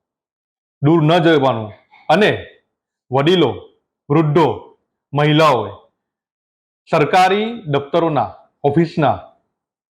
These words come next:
આટા ન મરવા પડે અને સુગમતાથી, સરળતાથી ફોર્મ ભરાય તે હેતુથી જનસંપર્ક કાર્યાલયથી આ યોજનાઓનો લાભ મળે તે રીતના કાર્યક્રમનું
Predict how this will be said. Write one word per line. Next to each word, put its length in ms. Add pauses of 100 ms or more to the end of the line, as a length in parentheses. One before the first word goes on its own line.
(120)
આટા 260
ન 100 (100)
મરવા 320
પડે 160 (300)
અને 200 (1400)
સુગમતાથી, 800 (640)
સરળતાથી 640 (760)
ફોર્મ 180
ભરાય 420
તે 100
હેતુથી 460 (460)
જનસંપર્ક 640
કાર્યાલયથી 540 (560)
આ 220
યોજનાઓનો 1900 (160)
લાભ 240
મળે 360
તે 240
રીતના 300
કાર્યક્રમનું 580